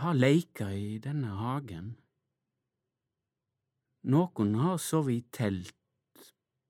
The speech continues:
på denne plenen. Det oser ut vindauget. Ei lukt av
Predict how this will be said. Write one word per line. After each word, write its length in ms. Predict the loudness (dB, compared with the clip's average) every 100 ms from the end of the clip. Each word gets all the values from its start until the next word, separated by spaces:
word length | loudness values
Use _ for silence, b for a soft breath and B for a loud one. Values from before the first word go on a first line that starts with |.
| -6
på 100 | 2
denne 300 | 4 4 2
plenen. 640 | 0 -2 -2 -4 -8 -8 -12 _ _ _ _ _ _ _ _ _ _ _ _ _ _ _ _ _ _ _ _ _ _ _ _ -8
Det 80 | -2
oser 640 | 2 4 4 2 0 -2 -2
ut 300 | -2 -4 -2
vindauget. 720 | 0 0 -2 -8 -12 -14 -20 _ _ _ _ _ _ _ _ _ _ _ _ _ _ _ _
Ei 160 | -4 0
lukt 480 | 0 -2 -20 -10 -6
av 240 | -6 -8